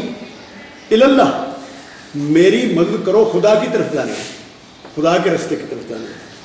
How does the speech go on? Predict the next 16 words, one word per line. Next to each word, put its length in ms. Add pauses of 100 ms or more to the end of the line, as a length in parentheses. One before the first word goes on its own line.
(260)
قال 200
الحواریون، 1040 (640)
حواری 280
بولے، 340 (580)
نحن 200 (100)
انصار 380
اللہ، 240 (1400)
ہم 340
اللہ 180 (100)
کے 60
مددگار 680
ہیں، 80 (1400)
اس 160
کے 60
پروگرام 540
کی 100